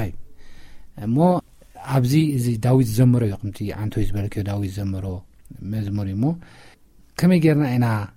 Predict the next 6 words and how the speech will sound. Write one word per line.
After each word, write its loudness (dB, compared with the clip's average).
ከም -2
ህዝቢ -6
ኣምላኽ -2
እዚ -6
ዓይነት -2
ተስፋ -10